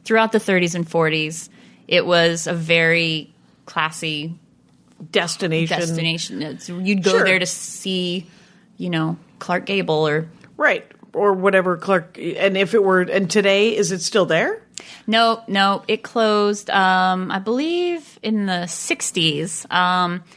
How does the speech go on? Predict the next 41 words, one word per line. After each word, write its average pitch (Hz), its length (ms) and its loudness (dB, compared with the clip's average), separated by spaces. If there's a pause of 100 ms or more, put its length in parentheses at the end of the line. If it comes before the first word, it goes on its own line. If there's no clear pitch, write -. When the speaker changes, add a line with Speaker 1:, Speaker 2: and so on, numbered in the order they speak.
(320)
Speaker 1:
and, 196 440 0
uh, 185 340 4
it 214 140 2
had 240 240 0
that, 240 200 0
like, 190 240 0
old 208 300 -2
A-, - 280 -6
A-frames 190 760 -2
are, 170 380 0
are 180 100 2
tiki 165 340 -4
thing. 147 320 -6
If 165 140 -6
you 180 80 -4
see 170 300 -4
an, 170 40 0
Speaker 2:
Oh, 277 200 4
Speaker 1:
an, 359 40 4
Speaker 2:
okay. 220 320 2
Speaker 1:
an 294 60 -2
old 294 180 -4
A-frame. 180 720 -2 (300)
Speaker 2:
They 220 100 2
like 220 220 2
to 208 100 -2
be 214 240 0
in 202 80 4
an 190 140 2
A-frame 185 420 0
building. 196 260 0
Speaker 1:
Uh-huh. 190 580 0
Speaker 2:
Okay. 320 380 0 (140)
Speaker 1:
That's 185 360 -4
the 175 340 0
Polynesian, 170 760 -2 (320)
uh, 180 220 -2
part 180 320 -2
of 175 100 -2
it 175 200 -4
too. 190 460 -4